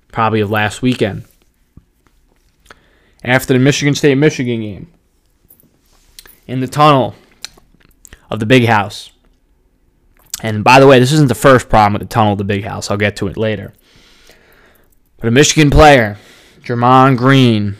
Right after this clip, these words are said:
was assaulted. Assaulted in the tunnel after the game by Michigan State players.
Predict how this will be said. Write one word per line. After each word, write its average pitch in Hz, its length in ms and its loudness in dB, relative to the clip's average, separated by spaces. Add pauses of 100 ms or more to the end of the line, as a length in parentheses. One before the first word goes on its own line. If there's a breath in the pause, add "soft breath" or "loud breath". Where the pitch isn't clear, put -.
(100)
was 110 240 -6
assaulted. 117 800 2 (920 soft breath)
Assaulted 117 720 2 (420)
in 113 140 -2
the 110 80 -2
tunnel 110 340 2
after 104 220 -4
the 104 80 -6
game 104 240 -4
by 101 80 -4
Michigan 104 400 -4
State - 280 -6
players. - 540 -6